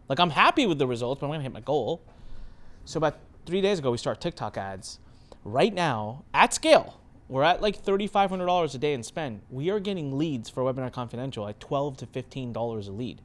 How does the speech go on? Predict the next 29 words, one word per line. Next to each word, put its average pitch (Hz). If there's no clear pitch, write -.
Our 135
bi-, 190
our 180
highest 277
campaign 120
is 131
twenty 117
dollars, 98
right? 143
And 175
that's 233
at, 180
on, 160
on 143
Facebook, 233
our 180
lowest 233
campaign's 156
twenty-five. -
So -
now 294
I'm 370
sitting 165
here, 170
I'm 165
like, 156
"This -
is 233
interesting." 190